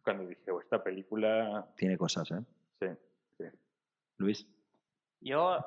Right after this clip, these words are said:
Speaker 3: quizás porque ahora mismo me ha pasado ahí un flash delante, me quedaría con la parte donde él se pone, se expone ante sus contradicciones con la parte de "¿qué hubiera pasado si hubieras muerto?". Entonces, es como una de las partes donde se ven las grandes contradicciones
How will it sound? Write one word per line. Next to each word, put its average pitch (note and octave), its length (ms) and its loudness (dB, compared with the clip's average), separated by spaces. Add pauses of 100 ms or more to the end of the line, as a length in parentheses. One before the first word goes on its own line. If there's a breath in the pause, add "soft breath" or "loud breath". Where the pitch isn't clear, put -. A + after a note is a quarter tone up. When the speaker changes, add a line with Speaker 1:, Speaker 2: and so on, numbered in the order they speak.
(280)
Speaker 3:
quizás D3 220 0
porque D3 240 0
ahora C3+ 180 6
mismo C#3 280 4
me C#3 140 6
ha C3 100 4
pasado C3 400 2
ahí B2+ 300 -8
un B2+ 160 -4
flash C3 280 2 (580)
delante, C#3 380 4
me D#3+ 100 4
quedaría C3 340 4
con D3 120 4
la C3+ 120 6
parte C#3+ 260 4
donde C3+ 300 4
él C#3+ 140 -2
se D3 140 0
pone, C#3+ 480 2
se C3+ 100 -4
expone C#3 320 2
ante D3 240 0
sus C3 140 -8
contradicciones B2+ 760 0
con C#3 180 0
la B2 120 2
parte A#2+ 240 -2
de B2+ 460 -6 (300)
"¿qué C#3+ 80 -4
hubiera C#3+ 200 2
pasado C#3+ 300 4
si C#3+ 100 -4
hubieras C3+ 200 -2
muerto?". B2+ 460 -2 (220)
Entonces, C3+ 460 -6 (400)
es C3 120 -4
como C#3 300 6
una D3 160 8
de D3 40 6
las C#3+ 100 2
partes D3 260 2
donde C#3 160 4
se C3+ 120 -4
ven C3 120 -2
las C#3 100 0
grandes C#3+ 300 6
contradicciones C#3 600 0